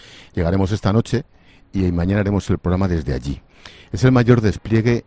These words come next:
en la historia del Ejército del Aire. Tú imagínate. Por desgracia, hoy está de actualidad los aviones, los cazas F dieciocho,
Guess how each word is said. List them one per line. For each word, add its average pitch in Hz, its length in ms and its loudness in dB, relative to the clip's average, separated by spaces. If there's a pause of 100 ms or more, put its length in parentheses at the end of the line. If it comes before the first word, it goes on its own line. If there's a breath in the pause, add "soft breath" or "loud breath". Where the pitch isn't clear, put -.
(120)
en 87 220 -4
la 73 80 -2
historia 117 720 -4
del 69 160 -8
Ejército 90 480 -6
del 69 180 -6
Aire. - 420 -6 (200)
Tú 85 60 -2
imagínate. 80 560 -6 (360 loud breath)
Por 85 160 -2
desgracia, 90 640 0 (220)
hoy 82 160 -2
está 82 240 -2
de 80 60 0
actualidad 76 420 -2
los 73 180 -6
aviones, 73 380 -4
los 69 160 -8
cazas - 340 -8
F 82 200 -6
dieciocho, 73 580 -6